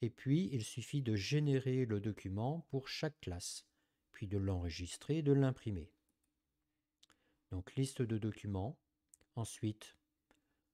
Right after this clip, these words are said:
on insère les données dans le cadre du destinataire, donc ça ce sont les données responsables.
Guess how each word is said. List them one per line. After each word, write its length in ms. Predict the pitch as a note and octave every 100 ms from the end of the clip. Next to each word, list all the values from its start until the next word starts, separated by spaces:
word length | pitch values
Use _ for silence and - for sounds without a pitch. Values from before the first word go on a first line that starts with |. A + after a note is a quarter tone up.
| _ _ _ _ _
on 160 | - B2+
insère 420 | A#2+ - - A2
les 120 | G#2
données 280 | G2+ G#2 G#2+
dans 140 | G2 F#2
le 60 |
cadre 320 | - A#2+ A2
du 140 | G2 F#2+
destinataire, 760 | G2 - - F#2 F#2 A#2+ E3
donc 220 | D3+ G#2+ -
ça 120 | G2+
ce 160 | -
sont 200 | G2 -
les 120 | F#2 F2+
données 340 | A2+ C3+ A#2+
responsables. 760 | G#2+ - F2+ F2 - B2+ E3